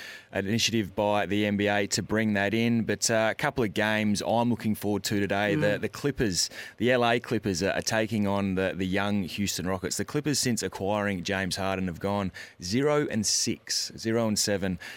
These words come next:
Speaker 1: Uh, they've gone on a, a
Speaker 2: Yeah.
Speaker 1: poor losing streak
Speaker 2: Yeah.
Speaker 1: since he's, uh, joined the side. Obviously stacked with, uh, great
Speaker 2: Stars.
Speaker 1: talent, Paul George, Kawhi Leonard, uh, Russell Westbrook, now James Harden.
Speaker 2: Just
Speaker 1: Maybe
Speaker 2: not gelling.
Speaker 1: too many big dogs
Speaker 2: Yeah.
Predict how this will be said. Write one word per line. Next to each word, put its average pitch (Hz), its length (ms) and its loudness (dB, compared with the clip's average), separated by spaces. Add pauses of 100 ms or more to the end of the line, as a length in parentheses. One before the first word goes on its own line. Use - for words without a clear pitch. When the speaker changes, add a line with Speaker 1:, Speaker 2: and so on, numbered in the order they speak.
(260)
Speaker 1:
Uh, 95 440 0
they've 95 260 -2
gone 101 240 0
on 101 100 0
a, 95 40 2
a - 140 -2
Speaker 2:
Yeah. 160 200 -4
Speaker 1:
poor 120 400 4
losing 101 600 0
streak 180 260 2
Speaker 2:
Yeah. 190 260 6
Speaker 1:
since - 240 -2
he's, 101 420 2
uh, 98 280 0
joined 101 420 0
the 92 120 -4
side. 95 560 0
Obviously 98 360 0
stacked - 480 0
with, 90 300 -2
uh, 90 300 0 (360)
great 104 240 0
Speaker 2:
Stars. - 100 0
Speaker 1:
talent, 104 380 0
Paul 101 140 0
George, 98 400 0
Kawhi 95 260 0
Leonard, 95 340 0 (280)
uh, 87 260 -4
Russell 101 340 0
Westbrook, 95 460 -2
now 110 220 0
James 95 400 -2
Harden. 92 360 -2 (880)
Speaker 2:
Just 202 60 -8
Speaker 1:
Maybe 233 140 2
Speaker 2:
not 226 160 4
gelling. 208 420 4
Speaker 1:
too 135 160 4
many 123 200 4
big 101 240 -2
dogs 110 640 2
Speaker 2:
Yeah. 160 280 4